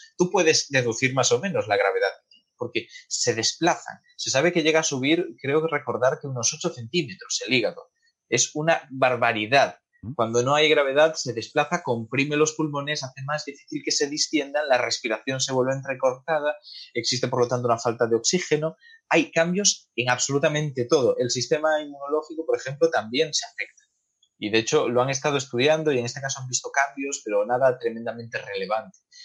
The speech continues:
Y lo que realmente creo que este estudio aporta es que,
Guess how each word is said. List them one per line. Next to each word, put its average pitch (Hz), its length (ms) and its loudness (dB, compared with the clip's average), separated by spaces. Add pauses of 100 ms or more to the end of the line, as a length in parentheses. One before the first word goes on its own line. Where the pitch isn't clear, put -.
(480)
Y 120 380 2
lo 113 240 2
que 113 100 -4
realmente 180 760 2
creo 160 220 0
que 117 340 -2
este 135 520 -4
estudio 139 420 -4
aporta 147 520 -2 (140)
es 139 320 0
que, - 340 -8